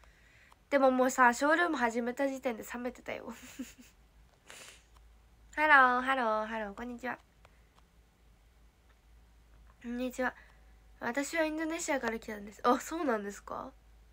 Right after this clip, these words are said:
そうなんですか？とか言って。かわいい、ありがとう。こんにちは。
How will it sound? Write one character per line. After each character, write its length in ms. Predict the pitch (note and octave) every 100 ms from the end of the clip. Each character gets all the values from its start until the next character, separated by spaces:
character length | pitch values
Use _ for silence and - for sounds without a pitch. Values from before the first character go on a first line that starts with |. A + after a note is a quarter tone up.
| - - - - - - - -
そ 300 | - - D4+ C#4+
う 20 |
な 120 | B3
ん 60 | A3
で 80 |
す 120 | A3 -
か？ 180 | -
と 120 | - -
か 100 | -
言 100 | G3+
っ 20 | - - - -
て。 140 | C#4+ C4+ B3 A3+ - - - -
か 160 | -
わ 160 | A3+ C4
い 60 | C#4
い、 40 |
あ 160 | B3 G#3+
り 120 | B3+
が 140 | B3
と 120 | A#3+
う。 140 | - - _ _ _ _ _
こ 80 | A#3+
ん 40 |
に 120 | C4+
ち 140 | C4 B3+
は。 160 | A#3+